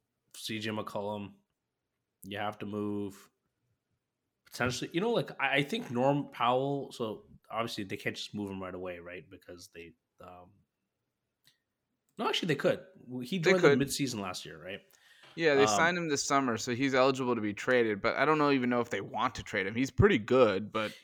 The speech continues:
Speaker 1: He's been really good for them, but I think
Speaker 2: Yeah.
Speaker 1: at some point you need to trade some of this offense for defense, right? And Norm Powell is a guy who's, I mean,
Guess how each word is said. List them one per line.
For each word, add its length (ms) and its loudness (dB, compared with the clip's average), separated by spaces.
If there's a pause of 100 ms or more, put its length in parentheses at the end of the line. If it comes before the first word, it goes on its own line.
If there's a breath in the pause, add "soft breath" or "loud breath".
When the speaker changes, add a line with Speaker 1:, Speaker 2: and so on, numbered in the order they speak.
Speaker 1:
He's 260 0
been 240 2
really 240 4
good 160 -4
for 140 -10
them, 280 -12
but 140 -2
I 80 2
think 260 0
Speaker 2:
Yeah. 60 0
Speaker 1:
at 100 -6
some 220 0
point 320 -2
you 80 -4
need 120 -2
to 100 -4
trade 340 -2
some 120 -6
of 60 -6
this 180 -6
offense 520 -4
for 580 -4 (640 soft breath)
defense, 720 -8 (100)
right? 320 -10
And 320 -6
Norm 240 0
Powell 360 6
is 100 -2
a 60 -8
guy 280 0
who's, 360 -8
I 40 -14
mean, 200 -14